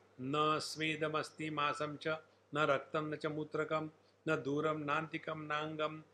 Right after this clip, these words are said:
नोदरम न च कीरीटकम।" तो ये जितने भी चीज़ें हैं ना, ये हमारा फैट है, हड्डियाँ है, मसल है, खून है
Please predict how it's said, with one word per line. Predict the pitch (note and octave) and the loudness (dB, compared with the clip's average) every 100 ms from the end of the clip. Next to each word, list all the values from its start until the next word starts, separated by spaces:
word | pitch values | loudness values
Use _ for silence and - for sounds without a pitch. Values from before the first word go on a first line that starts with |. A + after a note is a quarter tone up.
| - - | -20 -6
नोदरम | C#3 D#3+ D3+ C#3 C#3 C3+ | 0 2 2 -2 -2 -6
न | |
च | D3 | -6
कीरीटकम।" | C#3 C#3 C3+ C3+ C#3 - A2+ A#2+ - _ _ _ _ _ _ _ _ _ | -8 -8 -10 -8 -8 -8 -18 -20 -20 _ _ _ _ _ _ _ _ _
तो | C3 | -6
ये | C#3 D3 | -2 -2
जितने | B2+ - D3+ | -4 -10 -8
भी | C#3+ | -6
चीज़ें | C#3 - C#3 C#3 | -6 -8 -4 0
हैं | D#3 | 0
ना, | A#3 A#3+ - _ _ _ - | -2 -4 -8 _ _ _ -4
ये | C#3+ | 2
हमारा | C#3 C3 C3+ C3+ | 2 2 0 0
फैट | C3 C#3 C#3+ C#3 | 0 2 2 2
है, | C3+ C#3 C3+ C3+ - - - | 0 0 -2 -6 -12 -20 -8
हड्डियाँ | A#2+ C3+ C#3 C#3+ C3+ | -6 -2 2 4 2
है, | B2+ C3+ C3 B2+ - - - | 2 0 0 -4 -12 -16 -6
मसल | C3 D3 C3+ | -2 2 2
है, | B2+ C3+ C3 B2+ | 2 0 0 -2
खून | - C#3+ C#3+ C#3 | -4 -2 0 0
है | B2 C3 C3 C3 | -2 -2 -4 -6